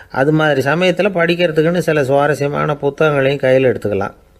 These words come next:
உங்களை சுத்தி எவ்வளவோ சுவாரஸ்யமான சம்பவங்கள் நடந்துகிட்டு இருக்குதுல்ல, அதையெல்லாம் வேடிக்கை பாருங்க. எதுக்காக காத்துக்கிட்டு இருக்கிறோமோ,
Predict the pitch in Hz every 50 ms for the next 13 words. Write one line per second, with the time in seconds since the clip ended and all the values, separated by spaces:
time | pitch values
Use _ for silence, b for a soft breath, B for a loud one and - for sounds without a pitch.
0 | _ b b b b b b b b b b b b b b 131 143 156 156 151
1 | 143 147 - 170 165 165 - 202 190 180 160 151 151 156 165 170 175 190 190 170
2 | 143 151 156 160 165 170 - 165 165 160 160 160 165 165 151 - 143 139 143 147
3 | 151 147 143 139 131 127 123 123 127 135 135 127 117 113 117 110 104 107 104 107
4 | 110 127 160 185 170 127 87 - - - - 135 139 147 147 147 160 175 160 135
5 | 139 147 147 143 131 123 113 110 107 104 98 104 113 113 - - b b b b
6 | b b b b b b b b b - 135 151 175 180 190 180 180 170 160 143
7 | 143 147 151 147 151 151 147 143 139 135 131 127 131 127 135 147 196